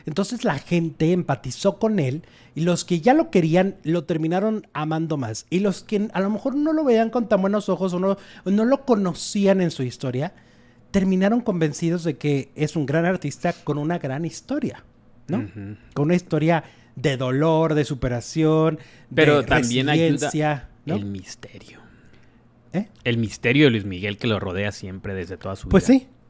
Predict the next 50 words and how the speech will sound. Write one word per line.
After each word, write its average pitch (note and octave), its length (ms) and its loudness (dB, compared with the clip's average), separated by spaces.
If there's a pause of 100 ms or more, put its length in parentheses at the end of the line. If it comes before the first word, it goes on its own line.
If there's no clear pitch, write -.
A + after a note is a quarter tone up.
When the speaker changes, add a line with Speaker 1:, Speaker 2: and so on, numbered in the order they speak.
(480)
Speaker 2:
Que C3+ 120 0
no B2 80 0
aparece, G2 520 -6
que G#2+ 100 -6
dónde G2 240 -8
está, G2 460 -12
que A2 120 -8
si - 80 -12
Speaker 1:
Que D#3 100 2
si C#3+ 120 -2
es F#3+ 60 -4
Speaker 2:
tiene E3 100 -4
Speaker 1:
un - 40 -6
cucaracho. C3+ 600 -2
Speaker 2:
que A2+ 80 -4
si A#2+ 120 -8
la G#2 140 -4
mamá, F#2 460 -10
que - 160 -10
si A2 100 -10
el F#2 80 -8
cucaracho, F2+ 760 -8
que F2+ 140 -4
si F#2+ 140 -12 (720)
todo B2 260 0
eso, A#2+ 240 -2
yo A#2 160 -4
creo A2+ 160 -6
que, G#2 240 -4
eh, F#2 320 -6 (300)
te B2 100 4
den C3 240 0
ganas B2+ 320 -2
de A#2 80 -6
verlo. B2+ 160 -2
Hasta B2+ 240 0
yo D#3+ 240 4
me G#3+ 220 -4
contagié C#3 580 -4
de D3 80 0
la C3 140 -2
fiebre C3 380 -4
de A2+ 80 -2
ver A#2 120 -2
a A#2+ 40 0
Speaker 1:
Ya C#3 100 2
Speaker 2:
Luis - 80 -10
Miguel. D3 140 0
Speaker 1:
querías, D3+ 340 4
Speaker 2:
Ya C3+ 60 0